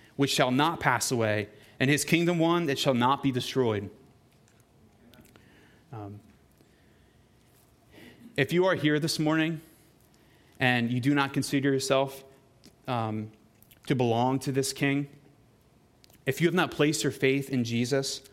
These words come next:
I would urge you to repent, to turn away from opposing him,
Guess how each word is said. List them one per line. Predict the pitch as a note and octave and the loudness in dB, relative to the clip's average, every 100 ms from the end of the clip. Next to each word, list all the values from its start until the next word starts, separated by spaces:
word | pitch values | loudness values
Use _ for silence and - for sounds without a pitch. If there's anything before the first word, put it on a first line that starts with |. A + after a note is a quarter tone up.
| - - - B2 | -20 -20 -6 0
I | C#3+ | 2
would | D#3+ | 2
urge | C#3+ D3+ C#3 | 2 0 0
you | C#3+ | -4
to | - C3 | -2 0
repent, | A#2 - B2+ G#2+ - - - - - _ _ _ _ _ _ - | 0 0 0 0 -4 -16 -20 -20 -20 _ _ _ _ _ _ -6
to | D3 | -4
turn | - E3 F3+ | 0 2 2
away | F3 D#3+ E3 | 2 2 0
from | D#3+ E3 C#3 | 0 0 0
opposing | - D#3 D3 F3 | 2 2 2 2
him, | D#3+ E3+ F3+ F3 | 2 2 0 -6